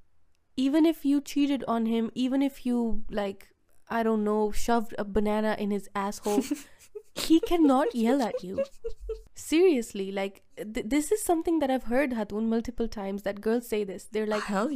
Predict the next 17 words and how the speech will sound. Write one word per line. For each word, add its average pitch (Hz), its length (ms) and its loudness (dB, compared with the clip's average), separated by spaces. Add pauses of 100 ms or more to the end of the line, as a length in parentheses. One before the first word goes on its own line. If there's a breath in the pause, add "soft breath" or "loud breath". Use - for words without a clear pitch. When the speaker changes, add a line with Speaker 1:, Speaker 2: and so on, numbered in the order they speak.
Speaker 2:
yeah. 214 180 10 (100)
Speaker 1:
this 233 280 0
happened, 277 500 0 (360 soft breath)
and 226 240 2
he, 240 280 2
he 233 220 -4
treated 240 360 -4
me 247 80 0
like 208 160 -2
shit, 233 400 -4
and 220 100 -2
he 214 80 -2
hu-, 185 240 -6
he 208 160 -4
hit 196 260 -4
me, 285 240 -2 (360 soft breath)
but 233 300 8